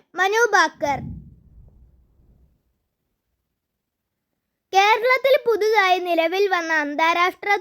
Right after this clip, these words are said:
തുറമുഖം ഏത്? ഉത്തരം വിഴിഞ്ഞം. ടി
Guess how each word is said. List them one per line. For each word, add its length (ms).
തുറമുഖം 560
ഏത്? 320
ഉത്തരം 460
വിഴിഞ്ഞം. 640
ടി 100